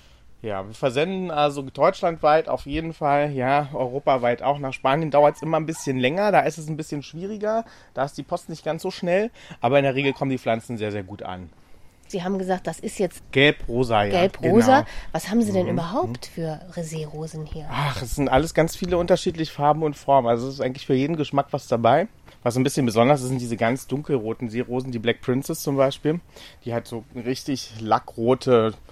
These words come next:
Speaker 1: schwarzrote Blüten fast. Die muss man sich ein bisschen dichter im Teich ranholen, damit man überhaupt die Blüten am Ende von den Blättern unterscheiden kann, weil die auch relativ dunkel sind.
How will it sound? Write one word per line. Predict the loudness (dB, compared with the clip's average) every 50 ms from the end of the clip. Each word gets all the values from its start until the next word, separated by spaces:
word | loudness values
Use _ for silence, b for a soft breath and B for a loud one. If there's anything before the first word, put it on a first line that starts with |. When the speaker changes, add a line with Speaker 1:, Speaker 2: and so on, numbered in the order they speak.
| -20
Speaker 1:
schwarzrote | -14 -2 4 6 6 6 6 4 -2 0 0 2 0
Blüten | 0 -2 -2 -4 -2 -2 -4
fast. | -2 0 -2 -2 -2 -2 -12 -16 -20 -20 -20 B B B B B B B B
Die | -2 0
muss | 0 0 2 4
man | 2 2
sich | 2 2 -2
ein | 0
bisschen | 0 0 0 -2 -4 0
dichter | 0 -2 0 2 2 2 2 2
im | 0 -2
Teich | -2 0 2 2 2 0 0 0
ranholen, | 0 0 0 0 0 0 0 0 -2 B B B B 0
damit | 2 2 2 2
man | 2 0 0
überhaupt | 2 2 2 4 2 0 0
die | -2 -8
Blüten | -6 -6 -6 -2 0 0
am | 2 2
Ende | 2 0 0
von | 0 0 -2
den | 0 2
Blättern | 2 2 2 2 -2
unterscheiden | -2 0 -2 -2 0 0 0 0 0 0
kann, | -2 -2 -2 0 0
weil | 0 -2
die | 0 0 -2
auch | -2 0
relativ | 2 2 2 2 0 -6 -8
dunkel | -2 -2 -2 -2 0 -2 0
sind. | 0 0 -2